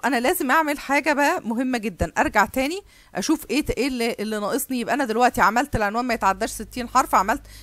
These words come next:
اتش وان واتش تو اتش ثري، الفلاج بتاعي، عملت ال-، الالت ايمج. طب عندي حاجه اسمها الميتا ديسكريبشن، لازم احدد الميتا ديسكريبشن، وده عباره عن وصف للمقاله بتاعتي. بنزل هنا،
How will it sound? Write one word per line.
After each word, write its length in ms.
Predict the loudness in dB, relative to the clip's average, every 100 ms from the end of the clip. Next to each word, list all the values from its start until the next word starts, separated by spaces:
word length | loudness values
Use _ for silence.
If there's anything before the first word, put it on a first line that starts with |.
| -8
اتش 220 | -8 -4
وان 220 | -2 -2 -2
واتش 240 | -6 -8
تو 260 | -6 -6 -6
اتش 200 | -8 -8
ثري، 280 | -6 -4
الفلاج 300 | -2 -2 -4
بتاعي، 320 | -8 -4 0 2
عملت 360 | 4 2 -2 -4
ال-، 680 | -6 -6 -4 -4 -4 -4 -4
الالت 360 | 0 0 0
ايمج. 380 | -4 -2 -4 -8 -16 -16 0
طب 160 | 4
عندي 260 | 6 4 2
حاجه 200 | -2 -2
اسمها 240 | -2 -2
الميتا 260 | -2 -2 -4
ديسكريبشن، 600 | -4 -8 -6 -6 -4 -2
لازم 280 | -2 -2 0
احدد 340 | 0 -2 -4
الميتا 260 | -6 -4 -4
ديسكريبشن، 480 | -4 -6 -8 -4 -4
وده 200 | 2 4
عباره 220 | 4 4
عن 120 | 2
وصف 280 | 0 -4 -6
للمقاله 460 | -8 -8 -2 0 0
بتاعتي. 460 | 0 0 0 -6 -8 -20 -4
بنزل 420 | 2 4 2 -4 -4
هنا، 280 | -2 -2